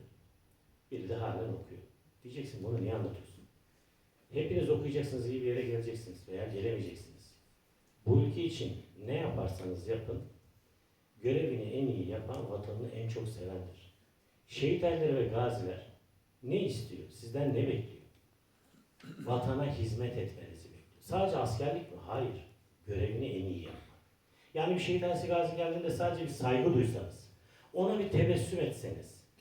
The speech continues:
veya şehitlikleri ziyaret etseniz, bakın Çanakkale'yi gezme diyorlar, gezme değil, ziyaret. Yani bugün senin ecdadın orada yatıyor.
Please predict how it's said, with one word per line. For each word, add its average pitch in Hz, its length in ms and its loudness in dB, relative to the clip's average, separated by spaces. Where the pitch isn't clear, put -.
veya 139 240 4
şehitlikleri - 1080 0
ziyaret 135 640 2
etseniz, - 680 -4
bakın 92 300 -12
Çanakkale'yi 135 800 -2
gezme 131 440 2
diyorlar, - 360 -4
gezme 113 400 -4
değil, - 280 -8
ziyaret. - 580 -10
Yani 110 400 -4
bugün 131 280 2
senin 127 420 -4
ecdadın 110 760 0
orada 120 280 4
yatıyor. - 360 -2